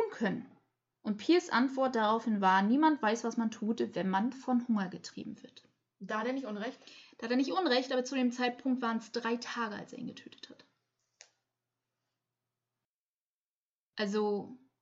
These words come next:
Speaker 1: nach drei Tagen bist du nicht so hungrig.
Speaker 2: Außer er war noch traumatisiert von seiner letzten Flucht, wo dieser
Speaker 1: Möglich.
Speaker 2: Hungergefühl und das, das
Speaker 1: Möglich. Aber in Anbetracht der Tatsache, was er mit der Leiche angestellt hat,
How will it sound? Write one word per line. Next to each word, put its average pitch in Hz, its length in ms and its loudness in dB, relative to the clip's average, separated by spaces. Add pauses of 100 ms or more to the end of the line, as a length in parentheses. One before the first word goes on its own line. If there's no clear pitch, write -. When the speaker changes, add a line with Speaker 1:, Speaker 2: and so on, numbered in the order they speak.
(840)
Speaker 1:
nach 208 240 -2
drei 262 360 4
Tagen 262 680 0 (220)
bist 208 240 -10
du 226 60 0
nicht 269 460 4
so 226 540 2
hungrig. - 640 0 (560)
Speaker 2:
Außer 226 280 0
er 220 160 -4
war 220 80 0
noch 220 160 -6
traumatisiert 226 580 -4
von 214 140 -8
seiner 208 180 -2
letzten 226 340 -4
Flucht, 233 380 -6
wo 208 60 -6
dieser 208 260 -2
Speaker 1:
Möglich. 311 220 -2
Speaker 2:
Hungergefühl 233 640 0
und 202 280 -6 (220)
das, 233 180 0 (680)
das 220 220 -2
Speaker 1:
Möglich. - 180 -12 (320)
Aber 220 220 2
in 240 80 0
Anbetracht 240 460 0
der 202 100 -4
Tatsache, 196 560 -4
was 196 160 -4
er 208 60 -2
mit 196 120 0
der 196 120 -4
Leiche 240 400 2
angestellt - 640 -10
hat, - 240 -20